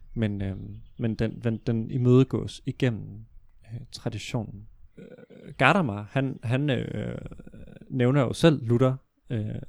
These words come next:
som et, øh, et fantastisk eksempel på en god hermeneutiker. <laughs>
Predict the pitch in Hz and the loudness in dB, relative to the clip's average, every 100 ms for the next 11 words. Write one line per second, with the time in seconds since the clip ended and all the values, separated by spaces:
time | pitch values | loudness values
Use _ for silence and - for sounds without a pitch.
0 | - - - 113 110 - 110 107 104 95 | -14 -6 -4 -2 -4 -4 -4 -4 -6 -12
1 | - - - - - 143 - 123 - 196 | -16 -18 -18 -20 -6 -4 -2 0 4 2
2 | 147 - - 143 107 - 110 110 127 92 | 2 -4 -2 0 0 -4 -4 2 2 4
3 | 113 123 110 - - - - | 4 4 2 -2 -2 0 2